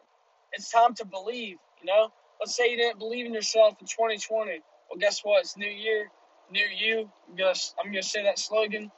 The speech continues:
"New year, new you." Um, and you're gonna, it, it's time to, it's time to believe, and it's time to, uh, smash your twenty twenty-one goals and smash the new year. And remember how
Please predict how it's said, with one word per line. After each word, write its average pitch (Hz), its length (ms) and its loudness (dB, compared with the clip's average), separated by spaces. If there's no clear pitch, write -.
"New 226 140 4
year, 233 360 4
new 220 180 0
you." 226 460 -4
Um, 156 420 0
and 170 420 0
you're 196 160 -6
gonna, 220 200 6
it, 175 200 -2
it's 202 340 -4
time 233 320 4
to, 226 120 -2
it's 185 260 -6
time 233 240 6
to 220 100 0
believe, 208 500 -6
and 202 120 -6
it's 185 200 -4
time 220 320 0
to, 202 120 -4
uh, 135 1300 -2
smash 226 500 4
your 214 80 -6
twenty 226 280 -2
twenty-one 220 840 -2
goals 247 560 4
and 190 120 -4
smash 226 440 4
the 220 120 -8
new 220 160 -4
year. 226 360 -2
And 180 160 -2
remember 226 600 2
how 220 460 8